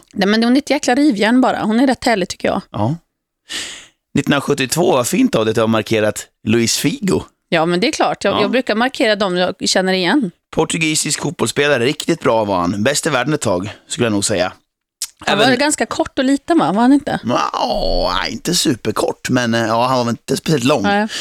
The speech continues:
Speaker 2: direkt. Och nittonhundrasjuttio då så föddes, eh, den svenska operasångaren Malena Öhrman.
Speaker 1: Ehrman.
Speaker 2: Ehrman.
Speaker 1: Hon vann ju Schlagerfestivalen också.
Speaker 2: Just ja.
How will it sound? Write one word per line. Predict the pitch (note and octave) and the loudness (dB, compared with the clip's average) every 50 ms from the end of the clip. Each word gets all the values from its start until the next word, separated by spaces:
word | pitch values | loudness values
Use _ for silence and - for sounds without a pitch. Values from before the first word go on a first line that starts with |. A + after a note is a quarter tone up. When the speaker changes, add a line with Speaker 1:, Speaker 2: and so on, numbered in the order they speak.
| - - - - | -8 -8 -8 -4
Speaker 2:
direkt. | - - B2+ - - - - - - - - - - - - _ - | -2 -2 -2 -2 -4 -6 -6 -8 -8 -8 -12 -12 -12 -14 -14 _ -2
Och | - G3+ G3+ - - | 0 0 0 0 -2
nittonhundrasjuttio | G#3 G3+ G3 - G3+ G3 - - F#3+ F3+ - - F3+ F3 | -2 -2 0 0 0 0 2 0 0 0 -2 -2 -2 2
då | E3+ E3 D3+ D3 B2+ - | 2 4 2 2 0 -2
så | - - D3 | -4 -2 0
föddes, | D3+ D3+ C#3 C#3 C3 - - - - - | 2 2 2 2 2 0 0 0 0 0
eh, | C3+ C3 B2 A#2+ A#2 A#2 A#2 A#2 A2 A2 | 2 2 2 2 2 2 2 0 0 -2
den | A#2 A#2 A2 | -2 -2 0
svenska | - C3 A#2+ A2 - A2+ A2 | 0 0 0 0 0 0 0
operasångaren | D3 C3 - - - C3 A#2 G#2+ - _ - - - - - G#3+ G3 F3 D#3 C3 A#2 A2 G#2 G2+ F#2+ E2+ - | 0 -2 -4 -4 -2 -2 -2 -2 -4 _ -6 -4 -2 0 2 2 2 2 2 2 2 0 0 0 -2 -2 -2
Malena | C2 E2+ D#2+ - A#1 B1+ F2+ A#2 A2 - _ _ _ _ _ _ _ - - | -2 0 0 0 0 -2 -2 -2 -2 -4 _ _ _ _ _ _ _ -2 -2
Öhrman. | C3+ E3 A#3+ B3 F3 C3 - - - - - - - - - _ _ _ _ _ _ - | 0 0 0 0 -2 -2 -4 -4 -6 -8 -10 -12 -16 -16 -16 _ _ _ _ _ _ -2
Speaker 1:
Ehrman. | - F#3 E3+ D#3+ E3 F3 G3 G3 - _ _ _ _ _ - - - _ - - | 0 0 0 0 -2 -4 -8 -8 -10 _ _ _ _ _ -10 -10 -10 _ -4 -2
Speaker 2:
Ehrman. | C3+ D#3+ E3+ - - - - _ - _ _ _ _ _ _ _ - A#3 A3+ G3 - - _ _ _ | 0 0 0 0 -2 -6 -10 _ -18 _ _ _ _ _ _ _ -8 -6 -6 -6 -8 -12 _ _ _
Speaker 1:
Hon | - G#3 G#3+ | 0 0 2
vann | G#3 G#3+ G3 F3+ F3+ | 2 2 0 0 0
ju | G3+ | 0
Schlagerfestivalen | - A3+ G#3 G3 F3 D#3 - E3+ - - F#3 E3 E3+ G3 A3 G3+ | 0 0 0 0 0 -2 -2 -4 -4 -2 -2 0 2 2 0 0
också. | D#3 - - - - F#3+ - | -2 -2 -4 -4 -4 -4 -4
Speaker 2:
Just | - D3+ A3+ B3+ - - | -2 0 0 0 0 -2
ja. | - - - | -2 -4 -4